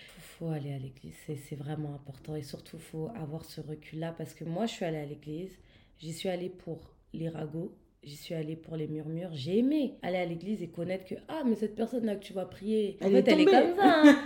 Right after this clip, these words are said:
Speaker 2: <laughs>
Speaker 1: Voilà, ou, ah, cette maman-là, ah, ce papa. Oui, j'ai aimé, j'ai aimé, j'ai aimé,
Speaker 2: On
Speaker 1: j'ai
Speaker 2: a
Speaker 1: aimé,
Speaker 2: tous
Speaker 1: j'ai aimé.
Speaker 2: aimé.
Speaker 1: Mais en fait, ça t'éloigne. On pense que ça nous, ça, ça t'enlève
Speaker 2: Oui, on est
Speaker 1: l'amour
Speaker 2: content
Speaker 1: des
Speaker 2: parce que
Speaker 1: gens.
Speaker 2: c'est pas nous.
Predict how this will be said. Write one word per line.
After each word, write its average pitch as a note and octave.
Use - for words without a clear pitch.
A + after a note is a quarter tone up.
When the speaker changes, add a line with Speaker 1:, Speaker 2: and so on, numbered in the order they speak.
Speaker 2:
<laughs> A#3+
Speaker 1:
Voilà, A#3+
ou, A#3
ah, C#4+
cette B3
maman-là, A#3+
ah, -
ce A#3
papa. G#3+
Oui, C4
j'ai F3+
aimé, G3+
j'ai F3
aimé, F3+
j'ai E3
aimé, E3+
Speaker 2:
On D#3+
Speaker 1:
j'ai D#3+
Speaker 2:
a -
Speaker 1:
aimé, D#3
Speaker 2:
tous D4
Speaker 1:
j'ai D4
aimé. C4
Speaker 2:
aimé. G3+
Speaker 1:
Mais E3
en E3
fait, G#3+
ça E3+
t'éloigne. E3+
On F#3+
pense B3+
que A3
ça F#3+
nous, E3+
ça, G#3
ça -
t'enlève A#3
Speaker 2:
Oui, G#3
on C#4
est -
Speaker 1:
l'amour A3
Speaker 2:
content G3+
Speaker 1:
des -
Speaker 2:
parce G#3+
que A#3+
Speaker 1:
gens. -
Speaker 2:
c'est G#3+
pas G#3+
nous. D4+